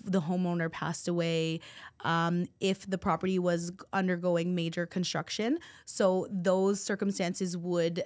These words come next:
um, be exempt from the tax. So if you don't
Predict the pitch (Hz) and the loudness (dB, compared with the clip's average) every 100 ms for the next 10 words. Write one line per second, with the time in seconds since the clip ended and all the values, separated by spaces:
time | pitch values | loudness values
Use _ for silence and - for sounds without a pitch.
0 | - 185 165 160 165 196 202 175 170 170 | -2 0 0 0 -2 0 0 2 0 0
1 | 240 - - 190 175 165 - - - - | -2 -6 -4 0 0 -2 -2 -4 -6 -8
2 | - - - - - 208 - 233 262 - | -8 -14 -14 -8 -2 -2 0 0 0 -2
3 | - - 208 208 208 202 196 170 165 190 | -14 -4 -2 0 2 2 2 0 0 0
4 | 220 285 - | 2 -2 -4